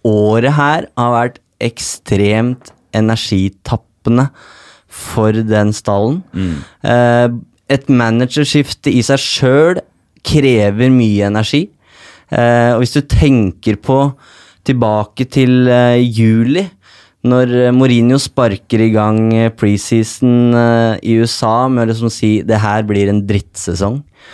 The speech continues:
Speaker 1: Eh,
Speaker 3: Ja.
Speaker 1: hva, hvilke tanker, altså, kan du ta Martial som reiser hjem til sitt nyfødte barn, eh, Pogba-ryktene og feiden på treningsfeltet der. Det var så mange episoder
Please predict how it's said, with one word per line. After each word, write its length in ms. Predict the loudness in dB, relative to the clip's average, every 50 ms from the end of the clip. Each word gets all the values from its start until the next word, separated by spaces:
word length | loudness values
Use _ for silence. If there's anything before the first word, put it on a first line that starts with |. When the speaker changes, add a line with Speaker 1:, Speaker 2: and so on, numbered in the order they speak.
| -16 -16 -14 -10 -10 -8 -6 -6 -4 -2
Speaker 1:
Eh, 220 | 0 2 2 2
Speaker 3:
Ja. 100 | 2 2
Speaker 1:
hva, 540 | 0 0 0 0 2 2 2 0 0 -2 -6
hvilke 380 | -6 -2 -2 -2 -2 0 -2 -2 -2
tanker, 600 | 0 0 0 2 2 0 -2 -6 -4 -2 0 0
altså, 580 | 0 0 2 0 2 2 2 0 0 -2 -6 -6
kan 160 | -2 0 2
du 80 | 2 0
ta 440 | 0 0 -2 0 0 0 0 -2 -2 -4 -8 -10 -16 -20 -20 -20 -20 -20 _ _
Martial 640 | -2 0 0 0 0 0 0 2 2 2 0 0 -2
som 200 | -2 0 0 2
reiser 380 | 2 2 2 0 -2 -2 0 0
hjem 360 | 2 2 2 2 0 -2 -2
til 400 | -2 -2 0 0 0 0 -2 -2 -2
sitt 200 | -4 -4 -2 0
nyfødte 600 | 0 2 2 0 0 -2 -6 -6 -4 -4 -4 -2
barn, 600 | 0 0 0 2 2 2 2 2 0 0 0 -2
eh, 520 | -2 -2 0 0 2 2 2 2 2 0 -2 -6 -14 -20 -20 -20 -20 _ _
Pogba-ryktene 1300 | 0 0 0 0 -2 -2 -2 0 0 0 0 -2 -2 -6 -12 -16 _ -2 0 2 2 2 2 0 0 0
og 320 | -2 0 0 2 0 0 -2
feiden 540 | -2 -4 -2 -2 -2 -2 -2 -2 -4 -4 -4
på 100 | -4 -2
treningsfeltet 540 | -2 -2 0 0 -2 -4 -4 -6 -6 -2 0 0
der. 120 | 0 2
Det 120 | 2 0 0
var 140 | 0 0 0
så 120 | 0 0 0
mange 300 | 0 0 0 -2 -2 -4
episoder 880 | -6 -4 _ -6 -6 -4 -2 0 0 2 2 0 -2 -2 -2 -2 -2